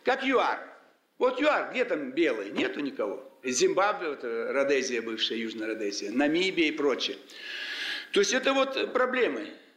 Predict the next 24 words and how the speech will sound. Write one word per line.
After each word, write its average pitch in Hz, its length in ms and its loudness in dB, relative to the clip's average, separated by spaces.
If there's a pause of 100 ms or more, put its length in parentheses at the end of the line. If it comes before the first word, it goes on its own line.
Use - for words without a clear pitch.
(120)
Это 165 220 -2
самые 240 380 2
опасные. 165 540 -2 (720)
То - 60 -10
есть - 140 -6
религиозные 190 680 2
знамёна, 196 540 0
вот 196 140 -2
вам 180 300 -2 (240)
исламские 156 540 2
боевики, 147 440 2
вот 127 120 0
они 127 180 2
взорвали 127 540 2
недавно 117 400 0
и 110 240 -2 (440)
в, - 60 -8
э, 110 320 0 (160)
на 139 100 0
Синае. 147 600 0 (560)
То - 60 -4
есть 127 120 0
два 190 460 2
момента. 151 500 -2